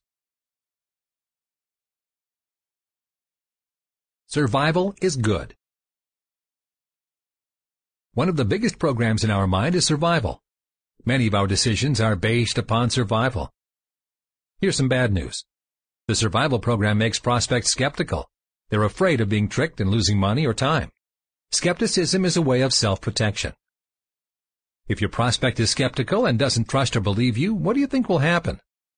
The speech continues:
Nothing. Now that's a problem.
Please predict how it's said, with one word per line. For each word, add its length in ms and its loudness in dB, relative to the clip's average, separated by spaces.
Nothing. 380 -2
Now 80 0
that's 220 -2
a 60 -2
problem. 420 -4